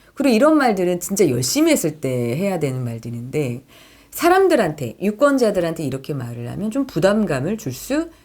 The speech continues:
있다. 그래서 이런 말들보다는 조금 더,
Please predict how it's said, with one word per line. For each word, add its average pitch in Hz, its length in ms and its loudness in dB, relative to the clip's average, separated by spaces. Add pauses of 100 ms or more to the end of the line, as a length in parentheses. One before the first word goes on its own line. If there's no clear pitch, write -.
(220)
있다. 123 720 -6
그래서 143 220 -2
이런 269 240 4
말들보다는 202 840 0 (360)
조금 311 320 2
더, 165 520 2